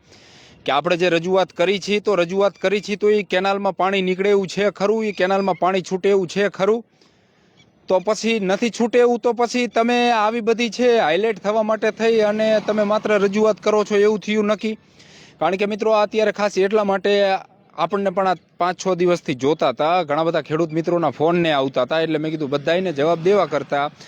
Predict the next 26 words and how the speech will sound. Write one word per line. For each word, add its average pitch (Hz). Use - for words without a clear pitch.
એક 170
જે 175
છે 202
આપણે 165
Facebook, 185
YouTube-માં 185
ને 170
Instagram 185
ઉપર 180
મળી 185
અને 175
જે 170
કંઈ 185
સત્ય 175
હકીકત 175
જે 185
છે 202
એ 190
આપણા 175
ખેડૂત 196
સુધી 190
પહોંચાડીએ, 170
ખેડૂતોને 196
માહિતીથી 208
વાકેફ 196
કરીએ 135